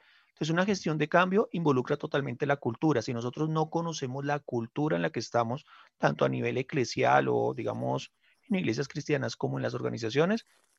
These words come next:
vamos a comenzar mal. Entonces primero hay que hacer un análisis cultural, William, un análisis de la historia de la empresa, por qué es que no se han producido cambios en la compañía, cuáles son los principales derroteros,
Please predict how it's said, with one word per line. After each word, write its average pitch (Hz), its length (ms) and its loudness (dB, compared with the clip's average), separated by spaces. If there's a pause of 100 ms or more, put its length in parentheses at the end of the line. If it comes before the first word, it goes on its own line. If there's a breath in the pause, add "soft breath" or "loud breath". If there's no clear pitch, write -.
(260)
vamos 170 380 4
a 190 60 2
comenzar 160 340 0
mal. 180 180 4
Entonces 127 220 -4
primero 131 280 -2
hay 120 80 0
que 131 100 -6
hacer 139 180 -2
un 143 200 -4
análisis 135 600 -6
cultural, 120 500 -2
William, 120 240 -2 (340 loud breath)
un 151 140 0
análisis 156 400 0
de 160 240 0 (380)
la 160 160 2
historia 190 520 8
de 196 40 4
la 180 60 2
empresa, 147 400 2
por - 200 -4
qué 143 80 -2
es 123 100 -2
que 156 80 -4
no 156 80 -2
se 165 80 -4
han 156 80 -2
producido 139 520 -2
cambios 139 380 0
en 147 80 -4
la 120 80 -4
compañía, 127 640 -2 (280 soft breath)
cuáles 151 260 0
son 160 100 0
los 156 120 -4
principales 127 480 0
derroteros, 123 640 2